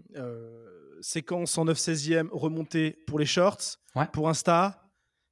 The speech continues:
Speaker 1: pour TikTok. Donc, ce sujet, je le, je le connais bien. Je sais que le travail qu'il y a derrière.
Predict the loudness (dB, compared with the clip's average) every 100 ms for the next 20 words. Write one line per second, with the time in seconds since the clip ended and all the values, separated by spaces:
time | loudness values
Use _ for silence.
0 | -2 -2 0 0 6 6 4 -6 -16 -14
1 | -8 -6 -4 0 0 2 0 0 0 -2
2 | -2 -2 0 2 2 0 0 0 0 -2
3 | -2 0 0 0 0 2 2 0